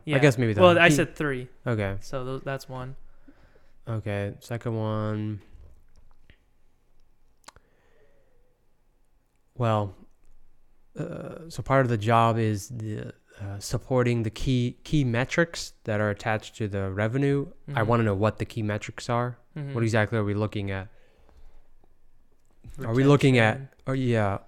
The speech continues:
Speaker 2: I know, um, there's a thing called, like, a false positive. They want that rate to be very low. A
Speaker 1: Mm-hmm.
Speaker 2: false positive would be, like, it marks something as a fraudulent, a transaction, but really it's not.
Speaker 1: Right.
Speaker 2: So is that one of the metrics that's tied to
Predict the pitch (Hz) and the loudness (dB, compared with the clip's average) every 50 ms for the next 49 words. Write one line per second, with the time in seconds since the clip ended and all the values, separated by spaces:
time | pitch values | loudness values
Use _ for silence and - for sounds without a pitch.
0 | - - - _ _ - 127 120 120 120 120 117 117 117 113 113 110 107 107 104 | -20 -20 -20 _ _ -2 0 2 2 2 2 2 2 2 2 2 2 2 2 0
1 | 101 101 101 101 98 95 92 - - - - - _ _ _ _ _ _ _ _ | 0 -2 -2 -4 -6 -8 -10 -14 -20 -20 -20 -20 _ _ _ _ _ _ _ _
2 | _ - - _ - _ - 117 110 104 104 101 - 123 113 110 110 113 107 101 | _ -20 -20 _ -20 _ -4 -4 -2 -2 -2 -2 -2 -2 -2 -2 -2 -2 -2 -2
3 | 101 - - 104 - - 120 120 113 110 104 - - - - 113 107 113 110 113 | -2 -4 -6 -10 -4 0 2 2 2 2 -2 -6 -10 -6 -2 0 0 0 0 2
4 | 123 123 123 123 117 107 107 104 104 110 110 110 - 117 110 104 107 110 113 - | 2 2 2 2 2 0 0 0 2 2 0 0 2 0 2 2 2 0 -2 -2
5 | - 104 104 101 92 113 104 104 104 101 101 104 107 110 123 135 139 135 - - | -4 -4 -4 0 0 2 2 2 0 0 0 2 4 4 4 4 2 0 -4 -10
6 | _ 156 143 127 123 123 110 - - 117 113 113 107 113 110 101 107 98 92 110 | _ -2 2 4 4 4 2 0 0 2 2 4 2 2 0 0 -2 0 0 0
7 | 107 107 107 101 101 98 - - - _ _ - - - - - - - - - | 2 2 2 0 0 -2 -4 -10 -20 _ _ -20 -20 -20 -20 -20 -20 -20 -20 -8
8 | - 139 123 110 117 117 120 123 127 - - - 139 123 113 - 127 120 120 127 | -2 -2 0 2 4 6 6 6 4 2 0 0 0 0 0 0 -2 -2 0 0
9 | 110 110 113 113 117 104 113 110 104 - - 123 113 117 117 104 127 120 120 117 | 2 2 2 2 2 0 0 -2 -2 0 0 2 2 2 2 2 0 0 2 0
10 | 120 - - 113 - 127 117 117 110 113 110 110 - - 120 104 101 98 101 113 | 0 -2 -6 -4 -2 0 0 2 2 2 2 0 0 -4 -6 -4 -4 -2 0 0
11 | 113 110 104 101 101 101 - - 110 101 104 110 120 - - _ _ - 139 127 | 0 0 0 -2 -2 -4 -4 -4 -2 0 0 0 -2 -4 -8 _ _ -10 -8 -8
12 | 120 123 123 - - - - - - - - 117 107 104 101 101 98 98 95 92 | -8 -8 -12 -14 -18 -20 -20 -20 -20 -6 -2 0 0 0 0 0 -2 -4 -4 -8
13 | - _ _ _ _ _ - - - - 113 95 107 101 107 - 110 110 110 110 | -12 _ _ _ _ _ -20 -18 -10 -10 -6 -4 -2 -2 -2 -2 -2 -2 0 0
14 | 110 107 110 110 107 - - 120 107 - - - - 107 98 - - - - - | 0 0 0 -2 -4 -4 -4 -4 -4 -4 -4 -4 -4 -4 -4 -4 -8 -6 -2 0
15 | 117 113 113 113 - - 120 107 - | 0 0 0 -2 -4 -6 -6 -6 -6